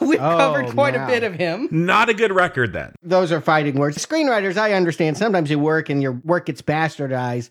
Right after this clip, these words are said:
Speaker 2: Lots of great screenwriters have terrible films on their resume, but if the best thing he did was The Mask, okay.
Speaker 1: Colleary appears to just be on Werb's back, having written story for Tomb Raider and Dark Man Three.
Speaker 2: Death Wish Five. And that one was way absurd.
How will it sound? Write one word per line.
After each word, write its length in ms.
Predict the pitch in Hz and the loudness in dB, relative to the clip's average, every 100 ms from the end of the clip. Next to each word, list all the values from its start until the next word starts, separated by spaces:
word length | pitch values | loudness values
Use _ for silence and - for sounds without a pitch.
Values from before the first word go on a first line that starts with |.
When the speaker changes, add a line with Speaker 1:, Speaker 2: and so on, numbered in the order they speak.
| _ | _
Speaker 2:
Lots 380 | 196 214 240 226 | -2 2 2 0
of 120 | 170 | -2
great 320 | 147 175 175 | 2 0 0
screenwriters 500 | - 175 156 139 127 | 0 2 2 0 -2
have 180 | 143 127 | -2 -2
terrible 420 | - 160 156 139 | 0 2 2 0
films 380 | 135 151 139 127 | 0 2 2 2
on 100 | 123 | 0
their 100 | 113 | -2
resume, 680 | 113 135 131 113 107 101 107 | 0 0 2 0 -2 -4 -4
but 420 | 98 127 123 - | 0 0 0 -6
if 120 | - 143 | -4 0
the 100 | 143 | 2
best 260 | 185 208 | 2 0
thing 160 | 196 170 | 2 2
he 100 | 147 | 2
did 160 | 151 | 2
was 200 | 139 123 | 0 0
The 80 | 113 | 0
Mask, 580 | 113 143 131 110 - - - | 0 0 0 -2 -6 -16 -6
okay. 480 | 165 185 131 110 117 123 - | -2 0 0 -4 -6 -14 -4
Speaker 1:
Colleary 380 | 196 233 226 202 | 0 2 2 2
appears 420 | 156 175 165 160 | 2 2 2 2
to 100 | 151 | -2
just 240 | 135 147 - | 0 0 2
be 320 | 147 143 123 | 2 2 0
on 220 | 156 151 | 0 2
Werb's 380 | 143 165 165 135 | 2 2 0 -2
back, 400 | 113 127 135 131 | -2 0 0 0
having 320 | 180 151 147 | 0 0 0
written 240 | 135 127 135 | 0 0 -2
story 580 | - - 147 139 143 139 | -2 -2 0 2 0 0
for 140 | 143 | -2
Tomb 280 | 151 139 135 | 0 0 2
Raider 540 | 131 131 131 127 131 | 0 0 0 0 0
and 260 | 120 113 - | 0 -2 -4
Dark 260 | 127 123 127 | -4 -2 -2
Man 200 | 127 127 | -2 -2
Three. 460 | 135 135 135 139 - - | 0 2 2 0 -6 -4
Speaker 2:
Death 180 | 151 131 | 0 2
Wish 180 | 127 120 | 0 0
Five. 480 | 147 202 160 185 - - | 2 2 0 -4 -10 -6
And 180 | 160 170 | 0 2
that 180 | 226 | 2
one 140 | 196 180 | 2 0
was 180 | 160 127 | 0 -2
way 400 | 143 175 190 175 | 0 2 4 2
absurd. 680 | 151 - 156 123 107 95 | 0 -4 -4 -2 -4 -10